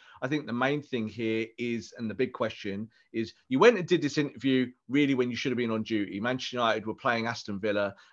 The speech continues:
and really at that point in that week, 'cause we know that's kind of when it was filmed, that, that you absconded, that you called in sick. And of course, he called in sick as well with Portugal the other day as well, when he didn't wanna obviously be on camera.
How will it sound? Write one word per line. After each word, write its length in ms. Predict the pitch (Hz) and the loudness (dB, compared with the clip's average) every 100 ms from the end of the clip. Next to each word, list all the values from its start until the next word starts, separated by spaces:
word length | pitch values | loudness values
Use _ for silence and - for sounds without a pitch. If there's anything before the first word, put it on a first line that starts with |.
| - | -8
and 260 | 107 107 104 | -4 -4 -6
really 380 | 123 135 127 113 | -2 2 4 2
at 80 | 113 | 2
that 200 | 120 - | 0 0
point 260 | - 120 110 | 2 2 2
in 140 | 123 | 0
that 200 | 113 107 | 0 -2
week, 360 | 127 117 127 - - _ | -2 -2 -2 -8 -20 _
'cause 120 | - 104 | -14 -6
we 80 | |
know 140 | 113 113 | 0 0
that's 160 | 104 | 0
kind 120 | - 110 | -6 -2
of 80 | |
when 140 | 110 110 | 0 -2
it 60 | - | -4
was 120 | - | -4
filmed, 440 | - 151 151 143 - _ _ | 4 4 4 -2 -12 _ _
that, 320 | 131 123 120 - _ _ | 4 6 6 0 _ _
that 200 | 143 - | 2 4
you 320 | 131 127 123 - | 4 4 2 -2
absconded, 640 | 120 - - 143 123 110 | -4 -2 4 4 6 2
that 100 | 113 | -2
you 60 | 117 | -6
called 260 | - 131 117 | 0 2 2
in 120 | 113 | -2
sick. 380 | - 101 98 - | -2 -4 -4 0
And 80 | 135 | 0
of 80 | 147 | 2
course, 160 | 190 | 0
he 60 | 139 | 0
called 220 | 127 147 | -2 -2
in 80 | 113 | -2
sick 240 | - 117 | -4 -4
as 100 | 110 | -2
well 160 | 113 110 | 2 2
with 120 | 101 | 2
Portugal 400 | - 113 - 101 | -2 -6 -4 -8
the 120 | 90 | -6
other 120 | 95 98 | -6 -6
day 120 | 101 | -6
as 140 | 95 | -2
well, 140 | 120 104 | 0 2
when 100 | 101 | 0
he 80 | 101 | -2
didn't 280 | 117 104 | -2 -4
wanna 280 | 107 104 101 - _ _ | -4 -4 -4 -8 _ _
obviously 300 | 101 95 101 | -12 -8 -8
be 160 | 95 101 | -2 -2
on 160 | 98 | -2
camera. 460 | 92 113 104 104 | -2 -2 -2 -6